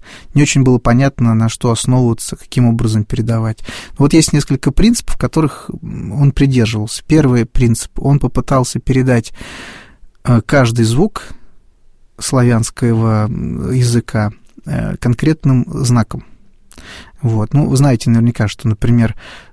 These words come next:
современные славянские языки, которые, э, используют латыницу, латиницу,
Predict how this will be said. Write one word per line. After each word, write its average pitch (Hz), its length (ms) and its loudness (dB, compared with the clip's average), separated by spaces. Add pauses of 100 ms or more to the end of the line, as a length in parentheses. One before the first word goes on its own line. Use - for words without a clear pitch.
современные 123 580 2
славянские 113 800 0 (200)
языки, 123 520 -2
которые, 117 640 0 (560)
э, 120 160 2
используют 117 460 0
латыницу, 143 560 0
латиницу, 120 680 0